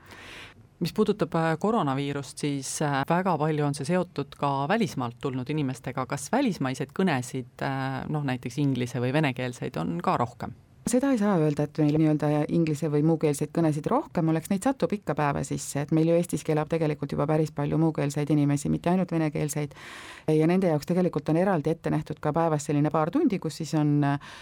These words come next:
Speaker 2: valmis inimene, kes on inglise keeles valmis neid, äh, konsulteerima,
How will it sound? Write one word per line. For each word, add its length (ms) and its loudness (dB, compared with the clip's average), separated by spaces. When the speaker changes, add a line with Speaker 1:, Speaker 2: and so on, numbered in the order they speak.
Speaker 2:
valmis 560 2
inimene, 400 4
kes 240 -2
on 100 4
inglise 220 -2
keeles 260 -2
valmis 300 2
neid, 260 0
äh, 160 2
konsulteerima, 720 2